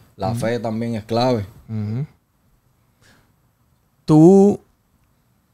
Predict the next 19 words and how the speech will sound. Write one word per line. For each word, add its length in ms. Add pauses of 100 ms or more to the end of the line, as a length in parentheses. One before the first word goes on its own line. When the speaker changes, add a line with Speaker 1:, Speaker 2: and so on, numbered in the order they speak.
(540)
Speaker 2:
te 120
cogiste 400
tu 160
tiempo. 440 (880)
¿Cuánto 260
tiempo 240
estuviste 400
fuera 280
del, 360
del 200
juego, 640
recuperándote? 840
Fueron 260
como, 380 (160)
como 200
año 180
y 20
medio, 300
¿verdad? 220